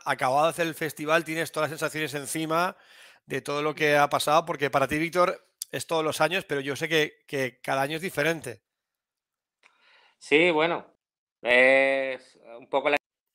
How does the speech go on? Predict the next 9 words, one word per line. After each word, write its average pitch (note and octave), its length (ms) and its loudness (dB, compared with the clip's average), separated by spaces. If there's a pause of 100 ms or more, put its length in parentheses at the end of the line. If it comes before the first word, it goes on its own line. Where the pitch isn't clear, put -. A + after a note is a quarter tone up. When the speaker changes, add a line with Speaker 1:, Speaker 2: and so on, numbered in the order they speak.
(280)
Speaker 2:
misma D3 240 -2
dinámica, D#3 520 -2
pero, C3 760 -6 (880)
eh, B2+ 240 -4
tú B2+ 80 -16
sabes, A#2 240 -6
hay A2+ 80 -10
cosas, A#2+ 800 -4 (560)
hay, A2+ 120 -10